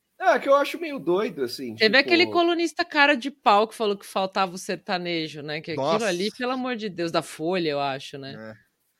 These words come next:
Speaker 2: Mas aquilo lá é um bait, assim, bem, bem, é, é bait e publi ao mesmo tempo, né?
Speaker 3: Sim.
Speaker 2: Provavelmente ele, provavelmente não, eu poderia, é, vou, pra não evitar processo, né? Eu apostaria que o cara foi pago pra escrever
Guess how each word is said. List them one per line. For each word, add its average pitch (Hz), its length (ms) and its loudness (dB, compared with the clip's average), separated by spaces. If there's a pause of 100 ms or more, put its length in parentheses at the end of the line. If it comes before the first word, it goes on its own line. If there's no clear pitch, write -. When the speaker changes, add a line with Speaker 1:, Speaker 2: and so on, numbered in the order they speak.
(240)
Speaker 2:
Mas 175 200 -2
aquilo 240 380 -4
lá 240 80 8
é 254 80 6
um 349 100 0
bait, 220 460 8
assim, 185 400 -4
bem, 185 160 0
bem, 196 340 0
é, 156 520 0 (260)
é 180 180 -6
bait 208 520 6
e 254 160 0
publi 185 580 0
ao 165 120 0
mesmo 160 340 -8
tempo, 156 460 -8
né? 156 200 -8
Speaker 3:
Sim. 123 120 -12
Speaker 2:
Provavelmente 196 540 -4
ele, 208 180 2
provavelmente 214 600 -2
não, 202 180 -2
eu 185 240 0
poderia, 208 1040 0
é, 160 220 -2
vou, 196 180 -10 (160)
pra 180 140 -4
não 175 220 -8
evitar 175 400 -6
processo, 165 560 -6
né? 165 40 -10
Eu 170 120 0
apostaria 190 1000 0 (520)
que 190 100 -2
o 170 60 -4
cara 170 260 2
foi 185 240 -2
pago 180 420 4
pra 190 160 -2
escrever 185 800 4